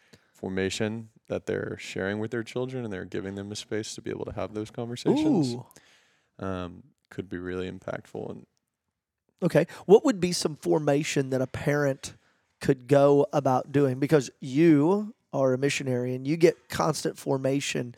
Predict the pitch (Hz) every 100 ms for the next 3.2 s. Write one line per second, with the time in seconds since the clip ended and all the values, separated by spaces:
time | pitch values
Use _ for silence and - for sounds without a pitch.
0 | - - - _ 151 139 139 - 139 131
1 | 139 127 67 - - 135 123 - - _
2 | _ _ 180 160 156 - 147 131 135 135
3 | 131 127